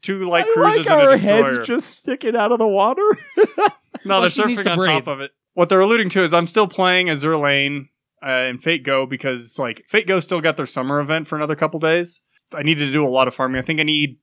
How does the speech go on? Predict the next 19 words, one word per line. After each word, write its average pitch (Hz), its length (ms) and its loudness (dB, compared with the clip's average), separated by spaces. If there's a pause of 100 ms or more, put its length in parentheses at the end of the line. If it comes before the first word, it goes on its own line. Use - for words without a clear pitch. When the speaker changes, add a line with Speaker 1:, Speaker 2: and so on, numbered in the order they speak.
(100)
Speaker 1:
two 220 600 2
hundred 240 300 2
and 240 140 -4
fifty 247 300 0
thousand 214 460 0
more 226 180 0
inspiration 226 800 2 (240)
to 147 600 2
unlock 147 440 0
all 135 240 2
of 127 100 -8
the 135 120 0
available 117 800 -2 (100)
rewards 120 500 -4
that 123 140 -8
you 113 80 -8
get 110 140 -6
for 123 100 -6
that, 123 240 -2